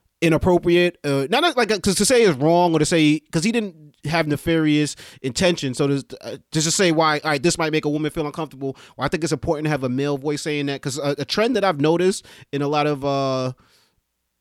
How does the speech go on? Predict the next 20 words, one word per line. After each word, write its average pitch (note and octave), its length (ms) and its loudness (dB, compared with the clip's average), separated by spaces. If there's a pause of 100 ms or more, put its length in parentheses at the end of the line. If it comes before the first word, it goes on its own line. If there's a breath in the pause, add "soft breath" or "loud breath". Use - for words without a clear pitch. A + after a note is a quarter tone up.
(680)
cases, C#3+ 600 -2
I'll B2 120 -4
say, B2 400 -4
uh, A#2+ 240 -6
like B2 200 -8 (420)
Bill C#3+ 180 0
Cosby C3+ 400 0
being B2+ 300 -2
one, B2 340 -2 (360 soft breath)
um, B2 440 -4
the B2 120 -2
U D3+ 240 4
S C#3+ 120 2
C D3+ 400 -2
gynecologist, C3 800 -2
the, B2+ 260 -4 (480 soft breath)
uh, C3 340 -4 (240)
the B2+ 220 -8 (160)
Larry D#3 400 2
Nassar, D3 600 2